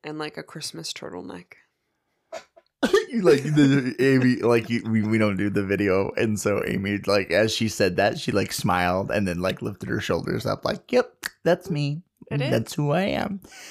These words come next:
Speaker 2: No, Mike is
Speaker 1: But
Speaker 2: dealing with, is the thing that sucks the most about middle school, which is kids rip and make fun of kids who either look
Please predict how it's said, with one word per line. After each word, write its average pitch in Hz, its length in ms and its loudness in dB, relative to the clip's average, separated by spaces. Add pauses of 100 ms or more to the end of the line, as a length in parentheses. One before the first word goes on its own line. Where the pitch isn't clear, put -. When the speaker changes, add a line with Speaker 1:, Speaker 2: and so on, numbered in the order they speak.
(260)
Speaker 2:
No, 82 420 -2
Mike 131 480 -2
is 131 120 0
Speaker 1:
But - 100 2
Speaker 2:
dealing 110 300 2
with, 104 200 -4 (260)
is 101 300 2
the 101 160 -4
thing 117 300 -2
that 90 120 -2
sucks - 360 -6
the 87 80 -2
most 69 400 -6
about 62 220 -8
middle - 200 -8
school, 53 480 -8
which - 260 -4
is 64 460 -6 (540)
kids 87 880 -4 (1160)
rip 98 580 -2 (520)
and 90 540 -4
make 113 260 0
fun 92 260 0
of - 460 -8 (160)
kids 71 400 -2
who - 260 -6
either 69 460 -8 (340)
look 98 360 -4